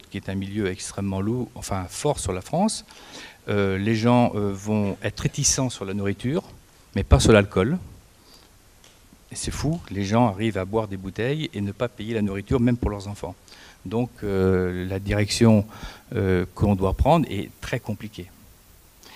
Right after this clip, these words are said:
Et que le, le milieu de l'agroalimentaire aujourd'hui, euh, beaucoup de chambres d'hôtes aujourd'hui travaillent avec ce genre de produits où on se dit normalement qu'on doit faire, on doit travailler nos produits avec ce que l'on trouve, soit chez nous,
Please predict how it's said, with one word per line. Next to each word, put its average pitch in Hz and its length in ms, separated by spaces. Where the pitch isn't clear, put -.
Et - 80
que - 160
le, 95 320
le 95 200
milieu 107 420
de 98 100
l'agroalimentaire 98 840
aujourd'hui, 110 500
euh, - 40
beaucoup 95 280
de - 60
chambres 95 320
d'hôtes 135 200
aujourd'hui 101 320
travaillent 101 400
avec 95 240
ce - 140
genre 98 160
de 95 80
produits 104 480
où 113 300
on 95 160
se 95 160
dit 110 160
normalement 101 360
qu'on 104 140
doit 95 160
faire, 123 300
on 101 60
doit 85 160
travailler 107 400
nos 98 120
produits 107 500
avec 101 320
ce - 120
que 110 100
l'on 101 120
trouve, 110 400
soit 95 280
chez - 180
nous, 139 260